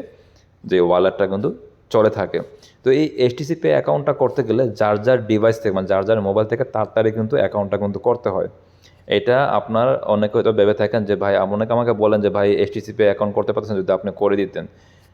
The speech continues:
আপনি যদি আমার সামনাসামনি থাকতেন, তাহলে আপনাকে আমি অ্যাকাউন্ট করে দিতে পারতাম। যেহেতু এটা ব্যাংক না, এটা একটা ওয়ালেট, তো এটা যার যার ডিভাইস থেকে তার তার কিন্তু করতে হয়। কারণ এটা এরকম লগ আউট দেওয়ার কোনো সিস্টেম নাই যে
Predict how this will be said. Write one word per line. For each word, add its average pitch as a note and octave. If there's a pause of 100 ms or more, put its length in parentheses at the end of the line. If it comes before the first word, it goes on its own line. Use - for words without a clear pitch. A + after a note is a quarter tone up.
(140)
আপনি A#2
যদি B2
আমার A#2
সামনাসামনি B2
থাকতেন, B2+
তাহলে G#2+
আপনাকে G2
আমি G2
অ্যাকাউন্ট F#2+
করে G#2
দিতে G2+
পারতাম। F2+
যেহেতু F#2+
এটা G#2+
ব্যাংক A2 (180)
না, G#2
এটা F#2+
একটা G#2
ওয়ালেট, F#2+ (500)
তো -
এটা G#2+
যার G2
যার A2
ডিভাইস G#2
থেকে B2
তার G2+
তার F#2+
কিন্তু G2
করতে G#2+
হয়। E2
কারণ F2+
এটা F#2+
এরকম G#2+
লগ F#2
আউট G#2
দেওয়ার G#2
কোনো G#2+
সিস্টেম F#2+
নাই E2
যে F#2